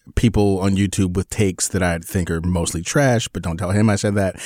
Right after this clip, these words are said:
um, but that he thinks are really smart, and then he wants me to, like, you know, sort of listen to them and then tell him what I think. Uh, and so the one he sent me was, like, reasons why the Jedi are actually the wrong ones, and the, that's a big thing for him right now, is, like, this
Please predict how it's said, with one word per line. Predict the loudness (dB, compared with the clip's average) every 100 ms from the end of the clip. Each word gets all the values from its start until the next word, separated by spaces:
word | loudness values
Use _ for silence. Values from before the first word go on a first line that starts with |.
| -12 -10 0
um, | 4 4
but | 4 2
that | 2
he | 2 2
thinks | 2 2
are |
really | 2 0
smart, | 2 2 2
and | 2
then | 2
he | 2
wants | 2 0
me | -2
to, | -2 -6 -6
like, | -4 -4 -8 -14 -16 -8
you | -6
know, | -6 -8
sort | -6 -2
of | 0
listen | 2 2
to | 2
them | 2 0
and | 0 0
then | -2
tell | 0 0
him | 2
what | 0
I |
think. | -2 -6 -6 -8 -12 -12 -14 -10
Uh, | 0 2 2
and | 2
so | 2
the | 2
one | 2 2
he | 2
sent | 2 2
me | 2
was, | 2 2 0
like, | -2 -2
reasons | 0 4 6 4 4
why | 2 2 2
the | 2 0
Jedi | 0 2 2 2 2
are | 2 0
actually | 0 -2 0 2 4 4 2
the | 4 2
wrong | 4 2 2
ones, | 0 -2 -4 -6
and | -4
the, | -4 -6
that's | -6 -4
a | -4
big | 0 0 2
thing | 0 0
for | 0
him | -4 -4
right | -8
now, | -10 -10
is, | -8
like, | -8 -8
this | -8 -6 -6